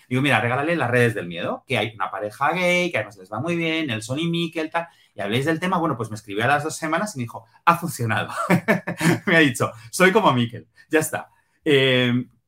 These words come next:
en ese sentido, de verdad, se nos olvida el poder de la ficción a veces para, eh, temas que de repente en un mundo adolescente pueden parecer un universo porque no sabes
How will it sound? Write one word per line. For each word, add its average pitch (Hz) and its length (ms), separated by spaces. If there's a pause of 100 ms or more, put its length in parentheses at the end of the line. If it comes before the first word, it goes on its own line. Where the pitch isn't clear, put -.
(160)
en 156 260
ese 190 120
sentido, 208 400
de 175 120
verdad, 147 260
se 160 140
nos 131 200
olvida 135 320
el 190 120
poder 135 500
de 170 80
la 160 100
ficción 147 360
a 143 100
veces 139 340
para, 107 560
eh, 98 480
temas 170 400
que 120 220
de 107 100
repente 123 260
en 165 60
un 165 60
mundo 165 140
adolescente 160 500
pueden 143 220
parecer 160 260
un 156 100
universo 139 540
porque 113 220
no 127 100
sabes 139 380